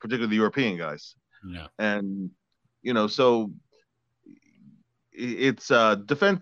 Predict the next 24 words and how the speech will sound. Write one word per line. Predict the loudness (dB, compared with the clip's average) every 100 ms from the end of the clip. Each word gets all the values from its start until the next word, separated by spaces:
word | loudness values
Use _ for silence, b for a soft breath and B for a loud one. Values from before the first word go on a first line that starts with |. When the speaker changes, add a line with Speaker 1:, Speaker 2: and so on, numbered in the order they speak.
| _
Speaker 1:
defensemen | -4 0 0 0 2
are, | 4 4 2
are | 0 -2 -4 _ _ _ _ -14
really | 0 4 6 4
a |
crapshoot. | 2 0 0 -2 -10
I | -8
mean, | -8
the |
Flyers | -4 0 2 2 0 -6 -18 _ 0
don't | 2 4
have | 2
the | 0
best | 0 0
history | -2 -6 -4 -4
of |
developing | -4 0 2 2 -4
defensemen, | -8 -10 -10 -12 -14 -14 _ _ _
but | -4
it's | 0
actually | 0 0 0
gotten | 0 0
better. | -4 -2 2 2 0 _ _ _ _ _ _ _ _ _ -4
Um, | -2 -2 -4